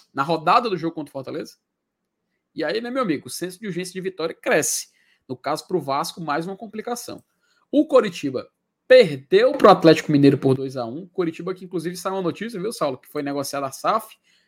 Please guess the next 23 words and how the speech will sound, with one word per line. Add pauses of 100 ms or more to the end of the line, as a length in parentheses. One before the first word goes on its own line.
O
time
já
tá
se
preparando,
viu? (560)
Já
tá
afastando
alguns
atletas,
já
tá
tão, (320)
talvez
seja
um
pouco
cedo,
não
sei,
mas